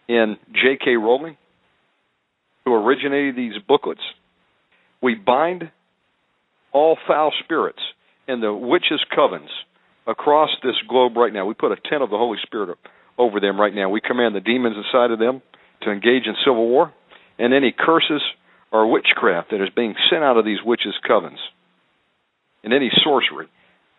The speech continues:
sevenfold back on the heads of the demons in Jesus' name. We break it off the people right now.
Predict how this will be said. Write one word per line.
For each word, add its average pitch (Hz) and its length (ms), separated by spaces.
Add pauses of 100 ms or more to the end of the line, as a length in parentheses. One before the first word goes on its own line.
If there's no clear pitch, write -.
(180)
sevenfold 135 460
back 110 240
on 107 80
the 98 80
heads 104 240
of 87 80
the 90 60
demons 90 360 (120)
in 95 200
Jesus' 90 360
name. 92 160
We 104 80
break 110 300
it 104 60
off 95 160
the - 60
people 90 320
right 87 160
now. 85 240